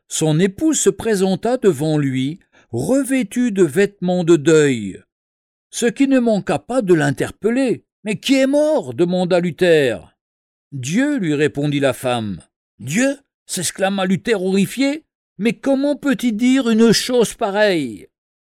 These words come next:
Elle lui répondit, « Je dis seulement ce que tu es en train de vivre. »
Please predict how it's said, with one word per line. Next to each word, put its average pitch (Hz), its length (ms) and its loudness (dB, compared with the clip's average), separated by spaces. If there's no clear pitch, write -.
Elle 165 140 4
lui 165 180 2
répondit, « 165 760 0
Je 156 120 -2
dis 269 220 2
seulement 254 480 2
ce 277 140 -2
que 262 180 0
tu 247 240 0
es 226 160 2
en 220 100 4
train 220 240 0
de 214 120 2
vivre. » 180 580 -2